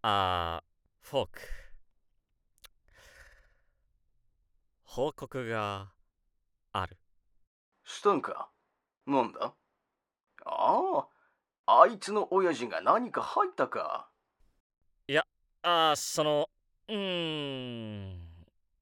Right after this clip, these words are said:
Speaker 1: 言いづらいんだが、その、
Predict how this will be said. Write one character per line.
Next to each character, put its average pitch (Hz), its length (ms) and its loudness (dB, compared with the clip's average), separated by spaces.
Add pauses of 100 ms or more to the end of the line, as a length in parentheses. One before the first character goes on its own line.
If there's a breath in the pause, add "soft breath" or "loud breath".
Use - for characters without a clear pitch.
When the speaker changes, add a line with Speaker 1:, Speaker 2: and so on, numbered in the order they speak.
(220)
Speaker 1:
言 107 180 -8
い 156 60 -8
づ 131 220 -8
ら 131 160 2
い 113 60 -6
ん 95 160 -8
だ 92 80 -8
が、 87 60 -10 (500)
そ - 460 -12
の、 - 40 -20